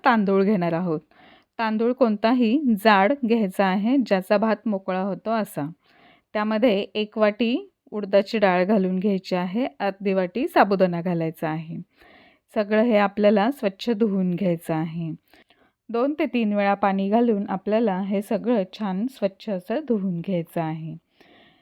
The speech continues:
सगळं धुवून घेतलेलं आहे, यातलं पाणी निथळून काढलेलं आहे. आता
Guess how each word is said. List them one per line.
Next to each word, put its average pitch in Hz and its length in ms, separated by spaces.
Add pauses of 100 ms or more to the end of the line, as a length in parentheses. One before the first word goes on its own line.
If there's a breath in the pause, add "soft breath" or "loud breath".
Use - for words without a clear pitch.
(260 soft breath)
सगळं 226 320
धुवून 220 420
घेतलेलं 196 460
आहे, 185 400
यातलं 196 320
पाणी 190 460
निथळून 190 480
काढलेलं 160 500
आहे. 156 320 (720 soft breath)
आता 214 340